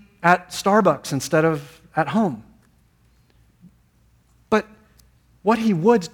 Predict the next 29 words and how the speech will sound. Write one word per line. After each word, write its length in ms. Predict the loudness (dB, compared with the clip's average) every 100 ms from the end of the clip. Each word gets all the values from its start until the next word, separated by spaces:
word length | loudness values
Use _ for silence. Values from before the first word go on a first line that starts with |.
| -4
write 340 | 0 0 -2
the 60 | -10
script 320 | -4 -4 -4
for 320 | -8 -8 -10 -20 _ _ _ _ _ _ _ _ _ _ _
is 260 | -4 -4 -6 _ _ _ _ _ _
that 140 | -8 -4
we 100 | -4
be 120 | -4
people 580 | -10 -6 -4 -4 -4 -4
broken 600 | -2 -2 -4 -10 -14 -20 _ _
for 120 | -12
our, 160 | -10 -8
over 320 | -4 -4 -4
our 80 | -10
sin. 340 | -12 -14 -14 _ _ _ _ -20 _ _ _ -20 _ _ -20 -20 _ -6
That 160 | -4 -2
we 120 | -4
see 440 | -4 -4 -2 0
that 180 | -2 -2
we 220 | 0 -2
killed 360 | -2 -4 -4 -4
Jesus. 440 | -6 -8 -10 -20 _ _ _ _ _ _ _ _ _ _ _ _ _ _ _ -4
That 120 | 0
we 100 | 0
see 260 | 0 0
that 160 | 2 4
our 140 | 4
sin 380 | 2 -4 -2 -2
has 260 | -2 -6